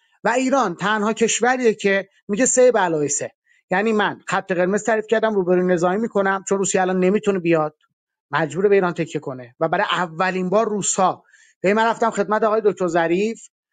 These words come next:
وقتی راجع به قفقاز پرسیدم گفت جنگ بیست بیست من رفتم قفقاز، لاوروف برگشت به من گفت به تو چه؟ قفقاز بر ماه، به تو چه ربط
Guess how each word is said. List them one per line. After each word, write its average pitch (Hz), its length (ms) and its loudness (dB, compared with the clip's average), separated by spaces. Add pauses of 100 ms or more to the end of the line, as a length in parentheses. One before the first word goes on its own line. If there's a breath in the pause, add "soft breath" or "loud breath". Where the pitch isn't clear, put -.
(220)
وقتی 175 200 -2
راجع 208 160 2
به 190 80 -4
قفقاز 175 480 -2
پرسیدم 185 440 -2
گفت 247 200 -2
جنگ 190 340 0
بیست 170 260 -6
بیست 233 160 -8
من 208 140 0
رفتم 175 400 -2
قفقاز، 180 460 -2
لاوروف 185 380 0
برگشت 190 380 0
به 208 60 -2
من 214 140 0
گفت 208 160 0
به 190 100 2
تو 226 180 4
چه؟ 180 300 0
قفقاز 180 360 -2
بر 175 260 2
ماه، 180 280 0
به 147 120 -4
تو 202 140 -2
چه 170 140 -4
ربط 127 140 -6